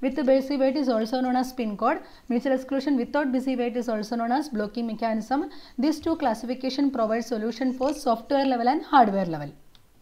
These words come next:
And there are different types of algorithms and a synchronization mechanism. Those are disabling interrupt, lock variable, strict alternate, Peterson solution, T S L instruction, sleep and wake up, semaphore and monitor.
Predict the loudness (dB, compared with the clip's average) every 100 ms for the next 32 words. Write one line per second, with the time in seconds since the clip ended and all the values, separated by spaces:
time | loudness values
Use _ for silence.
0 | -20 -20 -20 -20 -20 -20 -20 -20 -20 -20
1 | -20 -20 2 4 6 8 6 6 2 2
2 | 2 4 4 2 2 2 0 0 0 0
3 | 0 0 -6 -18 -4 2 4 4 0 -2
4 | -2 -2 -2 -2 -2 0 -2 0 0 -2
5 | -2 -10 -14 2 4 4 4 2 0 -8
6 | -6 -2 0 0 0 0 0 0 0 -2
7 | -2 0 0 -2 0 0 -2 -6 -4 -4
8 | 0 0 0 -2 -2 -4 -4 -4 -2 -2
9 | -2 -2 -4 -4 -2 -4 -6 -18 -20 -2
10 | 2 4 2 0 -2 -4 -4 -2 -2 0
11 | -2 0 0 2 -2 -4 -8 -4 0 0
12 | 0 2 2 4 2 0 -4 -6